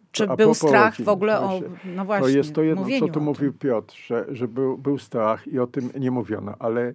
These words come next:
Speaker 2: jeszcze jest inna kwestia, że o tym, e, e, nie mówiono, bo czym tak naprawdę jest, e, pomoc, e, m, ludności żydowskiej w, w czasie, e, okupacji? Jakim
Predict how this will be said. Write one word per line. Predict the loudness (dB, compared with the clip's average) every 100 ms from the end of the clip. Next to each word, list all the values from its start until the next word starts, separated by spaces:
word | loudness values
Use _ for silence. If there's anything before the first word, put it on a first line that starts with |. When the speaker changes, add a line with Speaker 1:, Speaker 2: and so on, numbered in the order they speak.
| -2
Speaker 2:
jeszcze | -2 -2 -4 -2 -2
jest | -2 -4 -4 -10
inna | -6 -4 -6 -8 _
kwestia, | -12 -12 -10 -8 -8
że | -2 -4 -2
o | -8
tym, | -6 -8 -8 -10 -4 -4 -6 -20 _ -2
e, | 2 2 0 -4 -8
e, | -6
nie | -4
mówiono, | -4 -2 -2 -4 -8 -16 -8
bo | -8 -8 -20 -20 _
czym | -6 -4 -4 -6 _ -6
tak | -6 -4
naprawdę | -2 4 2 2 -8
jest, | -4 -6 -8 -18 -12
e, | -6 -4 -4 -2
pomoc, | -2 -2 -4 -8 -20 -16 -8
e, | -6 -4 -2 -4 -6 -14 -20 _ -10
m, | -8 -6
ludności | -6 -4 -6 -6 -8
żydowskiej | -6 -4 -6 -8 -6 -6 -6
w, | -10 -4 -4 -4
w |
czasie, | -4 -6 -4 -4 -4 -6 -6
e, | -6 -6
okupacji? | -8 -10 -10 -8 -4 -4 -4 -14 -6
Jakim | -6 -6 -8